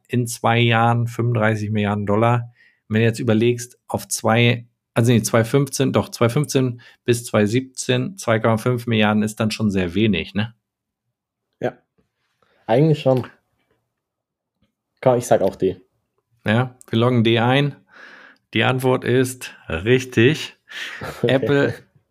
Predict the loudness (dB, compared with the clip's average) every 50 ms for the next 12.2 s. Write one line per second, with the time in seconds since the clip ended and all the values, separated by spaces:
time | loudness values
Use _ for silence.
0 | _ -2 -2 -2 0 0 0 2 2 2 0 0 0 0 0 0 0 -2 -2 0
1 | 2 0 0 0 0 2 2 2 2 2 2 2 0 0 0 -2 0 0 -2 -2
2 | -2 -2 0 0 0 0 0 0 2 2 2 2 2 2 2 0 0 -2 -2 0
3 | -2 -2 -2 0 -2 -2 0 0 0 0 0 0 -2 -4 -4 -2 0 0 0 -2
4 | -4 -4 -4 -2 0 0 0 0 -2 -2 -2 0 0 0 0 0 0 2 2 2
5 | 0 0 0 0 0 0 -2 -2 -4 -4 -2 -2 -2 -2 -2 -4 -4 -4 -6 -6
6 | -4 -2 0 0 0 -2 -2 -2 0 0 0 0 -4 -10 -20 -20 -20 -20 -20 -20
7 | _ -4 -2 0 2 0 0 0 -2 -2 -2 -2 -2 -2 -2 -2 -2 -2 -2 -2
8 | 0 0 0 0 0 -2 -4 -6 -4 -2 -2 0 0 0 0 0 0 0 0 0
9 | 0 0 0 0 0 0 -2 -4 -4 -2 -2 0 0 0 0 -2 -4 -4 -4 -2
10 | 0 0 0 0 0 -2 -2 -4 -4 -2 0 2 2 2 2 -2 -4 -4 -6 -10
11 | -20 -20 -20 -20 _ -2 0 2 4 4 2 2 0 -2 -2 0 2 2 4 2
12 | 0 -4 -10